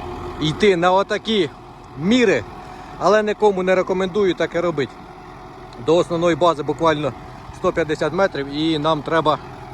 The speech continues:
перевести даний агрегат, коток від компанії Велесагро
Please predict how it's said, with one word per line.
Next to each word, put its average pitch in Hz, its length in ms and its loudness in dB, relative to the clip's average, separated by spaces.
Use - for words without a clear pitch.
перевести 202 680 4
даний 185 440 0
агрегат, 151 480 2
коток 208 400 4
від 180 140 2
компанії 196 640 2
Велесагро 190 800 2